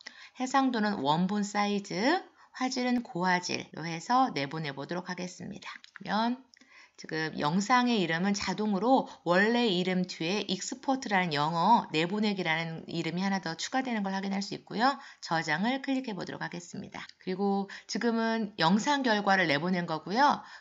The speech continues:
이거 말고 나는 영상 결과 말고 이 밑에 있는 한글 자막만 별도 텍스트 파일로 내보내고 싶다 하시는 분은 바로 옆에 다른 형식으로 내보내기 메뉴를 클릭을 해보시면 자막 파일로 내보내기, 이 자막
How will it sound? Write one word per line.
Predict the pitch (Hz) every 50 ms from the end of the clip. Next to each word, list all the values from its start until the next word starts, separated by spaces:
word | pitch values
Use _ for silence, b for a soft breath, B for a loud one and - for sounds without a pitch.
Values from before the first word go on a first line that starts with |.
| B -
이거 | - - 202 196 226 233
말고 | 208 185 165 165 175 170
나는 | 131 139 151 180 170
영상 | 147 143 151 180 196 - 254 240
결과 | 220 202 165 170 185 180 160
말고 | 139 131 135 139 139 196 196 160
이 | 160 160 156
밑에 | 165 160 - - 220
있는 | 190 180 175 175
한글 | 196 - - 339 349 330 359 349 311 -
자막만 | - - 180 170 185 208 208 196 170 156 175 208 208 196 B B B B
별도 | - - 202 208 226 214 - 240 233 233
텍스트 | 233 320 339 330 - 320 294
파일로 | 269 247 226 220 208 185
내보내고 | 170 143 147 160 185 202 208 202 208 208
싶다 | 202 - - 180 175
하시는 | 175 - 180 175 165
분은 | 151 151 160 208 262 269 214 - - _ B B B B B B B - -
바로 | - 180 170 180 180
옆에 | 151 135 135 - - 233 240 262 294 311 B B B B _
다른 | - - 202 202 214 269 302 302
형식으로 | 302 294 294 - - 262 247 233 233 226
내보내기 | 190 165 151 151 170 185 190 180 175 185 170
메뉴를 | 156 139 139 147 147 151
클릭을 | - 226 220 208 208 208
해보시면 | 220 214 226 - - 180 175 208 247 254 208 - - - B B B B B B B
자막 | - - 190 185 196 208 214 214 -
파일로 | - 208 190 180 180 175 165
내보내기, | 151 135 135 139 160 160 160 139 123 131 123 127 123 117 b b b b
이 | - -
자막 | - - 170 180 190 196 196 - -